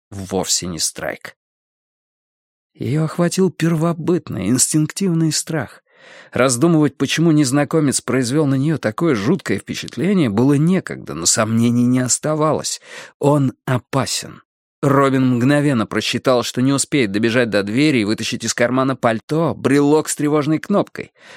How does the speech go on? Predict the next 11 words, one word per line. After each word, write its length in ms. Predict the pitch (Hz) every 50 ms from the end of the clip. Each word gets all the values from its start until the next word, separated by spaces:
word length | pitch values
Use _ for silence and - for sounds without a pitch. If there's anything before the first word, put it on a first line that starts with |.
| - -
Надежда 460 | 120 123 123 123 139 135 107 127 127
была 200 | 135 135 139 131
только 320 | - 143 139 123 - 139
на 220 | 131 131 131 131 135
острый 320 | 143 131 - - 139 127
канцелярский 680 | - 135 131 - - 135 135 131 127 123 - - - 135
нож, 320 | 135 131 127 113 - -
лежавший 460 | 95 98 90 82 101 110 - - 113 -
под 220 | - 98 95 98
левой 280 | 98 101 101 95 98 98
рукой. 420 | 95 92 - - 80 50 50